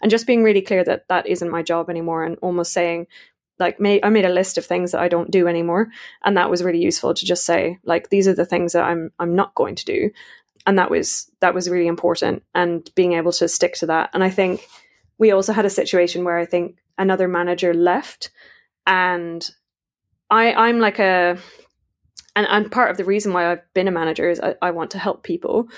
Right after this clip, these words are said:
And so I immediately kind of wanted to say, "Oh, I'll, I'll take over all their direct reports," even though I knew that would be a bad move for me and a bad move for my mental health and my career satisfaction.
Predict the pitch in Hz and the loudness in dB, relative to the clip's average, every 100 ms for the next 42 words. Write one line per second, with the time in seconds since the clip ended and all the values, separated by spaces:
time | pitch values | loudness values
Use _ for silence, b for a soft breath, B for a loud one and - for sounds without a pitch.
0 | B B B B 202 202 190 208 190 180 | B B B B -2 -2 0 2 2 2
1 | 202 208 208 214 196 185 180 196 180 185 | 2 2 2 2 2 0 -2 -4 -4 -4
2 | 185 190 208 170 175 - 185 - 175 - | -2 -2 0 -2 -2 -4 -6 -2 0 2
3 | 320 202 214 - 208 202 - 180 190 175 | 2 4 2 2 0 0 -2 -2 0 0
4 | 180 175 - - 180 180 175 175 190 - | 0 0 -2 -2 0 0 -2 -6 -8 -8
5 | 220 - 240 254 240 226 202 196 180 190 | -6 0 2 4 4 4 4 2 0 0
6 | 190 190 175 175 175 180 175 175 170 170 | 0 0 0 0 0 -4 -4 -4 -2 -2
7 | 165 165 170 180 185 175 175 170 180 247 | -2 -4 -2 -2 -4 -4 -4 -4 -4 0
8 | 233 220 175 180 180 185 175 - - - | 0 0 -4 -4 -4 -4 -4 -6 -8 -4
9 | 175 - - - | -6 -4 -4 -4